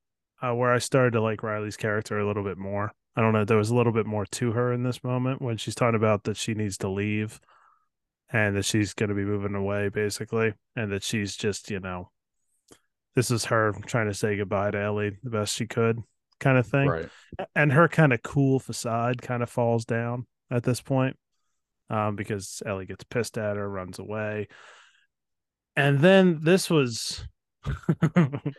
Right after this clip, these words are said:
Speaker 2: Once again, I don't
Speaker 1: Yeah.
Speaker 2: understand these pranks.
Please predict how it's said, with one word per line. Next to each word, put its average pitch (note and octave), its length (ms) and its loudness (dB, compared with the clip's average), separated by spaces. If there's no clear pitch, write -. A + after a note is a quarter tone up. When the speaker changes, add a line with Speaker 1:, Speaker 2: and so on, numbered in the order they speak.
Speaker 2:
Once G3+ 200 2
again, C#3 380 4
I A2 100 0
don't D#3 260 4
Speaker 1:
Yeah. G2+ 240 0
Speaker 2:
understand G#2 460 0
these A2 200 -2
pranks. - 640 -2